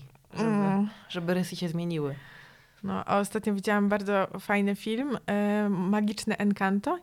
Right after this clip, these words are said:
Speaker 2: Nie wiem, czy ty to widziałaś?
Speaker 1: Nie.
Speaker 2: E, to jest, e, em, historia, no taka ma być trochę pozahistoryczna,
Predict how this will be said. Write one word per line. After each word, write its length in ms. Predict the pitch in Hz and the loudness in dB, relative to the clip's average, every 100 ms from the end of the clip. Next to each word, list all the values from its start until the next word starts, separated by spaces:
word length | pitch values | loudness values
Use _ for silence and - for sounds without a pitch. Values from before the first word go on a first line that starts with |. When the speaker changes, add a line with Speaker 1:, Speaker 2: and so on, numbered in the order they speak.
| - | -4
Speaker 2:
Nie 80 | |
wiem, 140 | 196 196 | -2 -2
czy 140 | - | -4
ty 120 | - | -10
to 120 | 190 196 | -8 -4
widziałaś? 240 | 202 240 | 0 0
Speaker 1:
Nie. 260 | 175 175 226 - _ _ _ _ _ _ _ - - - - - - | 0 -4 -8 -18 _ _ _ _ _ _ _ -20 -20 -20 -20 -14 -4
Speaker 2:
E, 480 | 190 190 190 190 175 - | 0 2 2 0 -2 -6
to 80 | 196 | -2
jest, 440 | 214 208 202 - 214 | 0 -2 -4 -8 -6
e, 360 | 202 196 202 202 - - - - _ - | -4 -2 -4 -8 -16 -20 -20 -20 _ -8
em, 640 | - 196 190 190 196 196 185 | -2 0 2 0 0 0 -2
historia, 800 | 190 196 254 254 226 214 202 190 - - - - | -6 -2 0 2 2 2 0 -4 -12 -20 -20 -6
no 140 | 214 226 | -2 0
taka 200 | 269 254 | 2 2
ma 100 | 233 | 2
być 180 | 220 | 0
trochę 240 | - 226 214 | 0 0 0
pozahistoryczna, 1200 | 226 214 208 202 202 - 208 196 - 180 175 220 | 0 0 0 -2 -4 -2 -2 -2 -4 -2 -2 -2